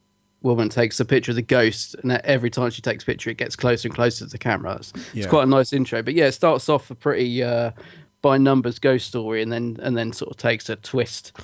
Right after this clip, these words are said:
Speaker 1: in the middle, really, doesn't it?
Speaker 2: Yes. Um, so it starts off as many episodes do. Uh,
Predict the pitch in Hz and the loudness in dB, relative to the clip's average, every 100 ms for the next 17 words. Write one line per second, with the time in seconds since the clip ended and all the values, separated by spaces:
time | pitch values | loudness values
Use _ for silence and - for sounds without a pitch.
0 | - _ _ _ 127 117 117 117 110 101 | -20 _ _ _ -4 0 2 2 0 -2
1 | 104 113 117 110 117 - _ - - 131 | -4 -4 -6 -4 -6 -10 _ -20 -8 -4
2 | 101 - - _ _ _ _ - - - | -4 -6 -10 _ _ _ _ -20 -20 -20
3 | _ 165 113 110 107 107 - _ _ _ | _ -6 -2 -2 -4 -6 -14 _ _ _
4 | _ _ _ - - 120 117 151 156 - | _ _ _ -12 -6 -2 0 -2 -2 0
5 | 139 - 131 - 110 123 110 107 - 117 | 2 2 -2 -2 -2 -2 -2 -4 -6 -6
6 | 104 - 117 110 104 _ _ _ _ _ | -6 -6 -4 -4 -4 _ _ _ _ _
7 | 117 107 | -6 -6